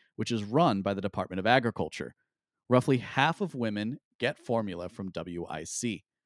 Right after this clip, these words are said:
Rather than food stamps, which is a set amount of cash that can be used for most products,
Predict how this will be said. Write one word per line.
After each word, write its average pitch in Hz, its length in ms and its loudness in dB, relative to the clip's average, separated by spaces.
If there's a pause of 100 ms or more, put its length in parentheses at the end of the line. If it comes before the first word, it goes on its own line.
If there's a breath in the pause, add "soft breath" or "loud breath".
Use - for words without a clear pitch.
(440)
Rather 131 240 8
than 120 160 -2
food 185 300 4
stamps, 95 420 -4
which 107 160 -8
is 104 120 -8
a 104 40 -4
set 131 360 0
amount 110 260 -2
of 95 100 -6
cash 104 380 -2
that 101 100 -8
can 98 140 -8
be 95 80 -6
used 98 240 -4
for 92 100 -12
most 87 260 -10
products, 135 380 8